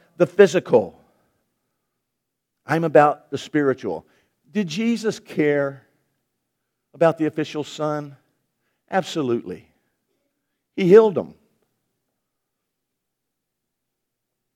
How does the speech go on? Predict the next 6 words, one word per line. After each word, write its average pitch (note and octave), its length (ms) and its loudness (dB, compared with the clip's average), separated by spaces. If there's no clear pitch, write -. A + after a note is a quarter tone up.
But - 160 -8
what C3+ 180 -4
drives C#3 460 -4
him E2 220 -16
is A#2 140 -10
eternity. - 800 -10